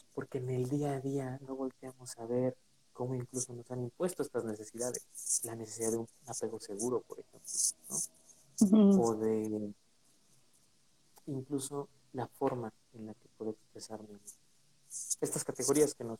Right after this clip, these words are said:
Speaker 1: provee Bowlby parten mucho de eso, de si los padres están al pendiente o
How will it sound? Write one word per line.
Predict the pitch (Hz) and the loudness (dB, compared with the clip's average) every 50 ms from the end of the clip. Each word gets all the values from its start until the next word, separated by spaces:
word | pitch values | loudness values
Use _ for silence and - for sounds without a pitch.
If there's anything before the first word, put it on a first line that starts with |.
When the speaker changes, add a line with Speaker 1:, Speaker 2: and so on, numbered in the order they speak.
| _ | _
Speaker 1:
provee | - 123 113 120 120 | -2 2 6 6 6
Bowlby | 120 123 127 123 123 127 143 160 170 _ - _ _ _ _ - - - - _ - | 8 10 8 8 8 4 -2 -4 -4 _ -20 _ _ _ _ -20 -20 -20 -20 _ -4
parten | 170 170 - - 160 156 | -4 -4 -4 -4 -8 -6
mucho | 156 151 - - 151 | -6 -8 -4 0 2
de | 156 180 | 2 2
eso, | 170 - 131 127 _ _ _ _ - | 0 -2 -10 -12 _ _ _ _ -2
de | 196 196 | -2 -2
si | - 156 | -2 0
los | 139 131 123 - | 0 0 0 2
padres | - 131 127 127 123 | 4 4 4 4 4
están | - - 123 120 | 0 -2 -2 -2
al | 113 113 | -2 -2
pendiente | - 113 107 107 110 107 104 - - | -2 -6 -6 -4 -4 -4 -4 -6 -12
o | 95 | -18